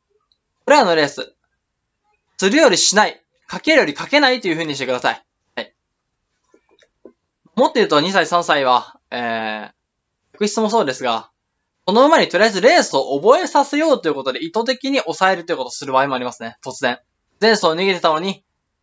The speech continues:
いきなり、今度は後方からのレースになったりもします。はい。まあ、不確定要素が多いので、するよりしない、かけるよりかけないという風に、えー、このレースは決めましょう。えー、自分ルールにしてください。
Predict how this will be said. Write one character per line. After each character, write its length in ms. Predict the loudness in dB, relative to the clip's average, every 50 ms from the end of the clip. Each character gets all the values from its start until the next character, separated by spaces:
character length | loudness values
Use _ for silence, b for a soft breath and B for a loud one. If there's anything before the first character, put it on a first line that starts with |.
| _ _ _ _ _ _ _ _ _ _ _ _ _ _ _ _ _ _
い 40 | 0
き 60 | 2
な 120 | 2 2
り、 260 | 2 0 -4 -10 _ -20 -20 -20 -20 -20 -20 -20 -20 _ _ _ _ _ _ _ _ _ -6
今 80 | -4
度 60 | -4
は 60 | -4 -2
後 200 | -2 0 0 0
方 100 | 0 2
か 120 | 2 2
ら 60 | 2
の 80 | 2 0
レ 100 | -2 -4
ー 20 |
ス 80 | -4 -6
に 80 | -8
な 40 | -10 -8
っ 40 |
た 60 | -8 -10
り 120 | -10 -10
も 140 | -10 -10 -8
し 100 | -6 -6
ま 120 | -6 -8
す。 180 | -8 -14 -20 -18 -16
は 100 | -14 -14
い。 100 | -14 _ _ _ _ _ _ _ b b b b b b b b
ま 80 | -4 -4
あ、 20 |
不 60 | -2
確 200 | -4 -4 -2 2
定 80 | 6 6
要 140 | 6 6 4
素 100 | 4 2
が 80 | 2
多 40 | 2
い 40 | 4
の 100 | 2 2
で、 160 | 0 0 b b b b b _ _ _ _
す 60 | -2 2
る 80 | 4
よ 80 | 4 4
り 60 | 2
し 120 | 2 0
な 140 | 2 2 2
い、 180 | 0 -2 -6 _ _ _ _ _
か 100 | -18 -6
け 140 | -4 0 2
る 40 |
よ 60 | 2 0
り 80 | 0
か 100 | -2 -2
け 80 | 0 2
な 80 | 2
い 60 | 2 0
と 60 | -4
い 20 |
う 20 | -6
風 100 | -6 -6
に、 220 | -8 -10 -12 _ _ _ _ -8
え 420 | -6 -4 -4 -2 -2 -2 -4 -4
ー、 20 | -6
こ 80 | -4 -4
の 80 | 0
レ 120 | 0 0 0
ー 20 |
ス 140 | -2 0 2
は 180 | 2 2 2 2
決 140 | -2 -8
め 120 | -10 -8 -6
ま 120 | -6 -6
し 80 | -4 -4
ょ 220 | -4 -4 -4 -8 -8
う。 40 | -8
え 20 |
ー、 20 | -8
自 140 | -6 -6
分 180 | -6 -6 -4 -4
ル 120 | -2 -2
ー 40 | -2
ル 80 | -4 -4
に 80 | -6
し 40 | -6 -4
て 60 | -2
く 60 | -2
だ 80 | 0 0
さ 120 | 0 -2
い。 120 | -4 -6